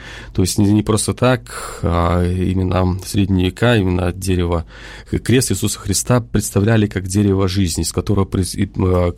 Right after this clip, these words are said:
выпускает новое, а, как дерево, которое выпускает новые листья, новые ветви, оно расцветает, это дерево расцветает, то есть тот, что Господь Бог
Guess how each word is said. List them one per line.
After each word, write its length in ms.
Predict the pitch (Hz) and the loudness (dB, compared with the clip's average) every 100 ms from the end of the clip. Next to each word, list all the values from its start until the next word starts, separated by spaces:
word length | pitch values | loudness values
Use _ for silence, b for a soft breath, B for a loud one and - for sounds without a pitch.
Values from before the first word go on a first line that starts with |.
| - | -2
выпускает 760 | 101 95 104 - 113 110 110 B B B 123 95 | -2 0 0 0 2 2 2 B B B -6 0
новое, 560 | 104 120 113 110 101 87 B 95 | 4 4 6 6 4 0 B -2
а, 580 | 90 87 87 87 87 82 - 85 | 0 0 2 2 0 -2 -6 -6
как 160 | - 92 | -6 -2
дерево, 280 | 95 131 113 | 2 2 2
которое 280 | - 104 | -2 -2
выпускает 420 | 92 - 110 107 101 | -2 -2 2 2 2
новые 280 | 101 95 | 2 4
листья, 400 | 95 101 95 - | 2 2 -2 -2
новые 380 | 90 92 92 92 | 0 2 2 2
ветви, 320 | 92 92 - | 2 0 0
оно 260 | 82 95 92 - | -2 -2 -2 -2
расцветает, 760 | 101 - 104 - 98 85 - | -4 -2 -4 0 0 -2 -6
это 120 | - 87 | -6 -2
дерево 220 | 92 92 | 0 0
расцветает, 460 | - - 117 117 | -2 -2 0 0
то 40 | 110 | 0
есть 140 | 95 | -4
тот, 240 | - 135 - | -2 -2 0
что 160 | - | -2
Господь 420 | 98 98 - 101 | -2 -2 0 -2
Бог 260 | 92 117 117 | 0 0 0